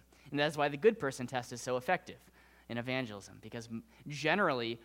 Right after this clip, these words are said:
we self-justify and, and excuse our sin and think that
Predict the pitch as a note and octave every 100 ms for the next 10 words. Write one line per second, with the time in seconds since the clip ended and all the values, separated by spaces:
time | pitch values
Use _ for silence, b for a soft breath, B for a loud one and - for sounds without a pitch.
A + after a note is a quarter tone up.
0 | B C3+ A#2 - C#3+ E3+ D#3 B2 - A2+
1 | A#2 G2+ A2+ b b b A#2 A2 A#2+ -
2 | - - C#3 D3+ B2 A2 A2+ G#2 A2 B2+
3 | B2+ - A2+